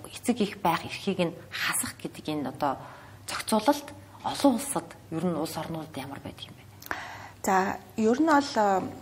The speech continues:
Speaker 2: яг нийтийн сонсгол дээр бас гарч байгаа статистик тооноос харахад бол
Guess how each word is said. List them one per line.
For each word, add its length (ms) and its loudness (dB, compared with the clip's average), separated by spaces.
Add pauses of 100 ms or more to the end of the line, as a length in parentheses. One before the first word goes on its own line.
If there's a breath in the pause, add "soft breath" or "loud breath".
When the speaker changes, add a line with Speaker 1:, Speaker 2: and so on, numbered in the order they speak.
(280)
Speaker 2:
яг 220 0
нийтийн 320 0
сонсгол 400 -4
дээр 240 2
бас 160 -2
гарч 240 0
байгаа 160 0
статистик 560 -4
тооноос 400 -6
харахад 400 -2
бол 60 -10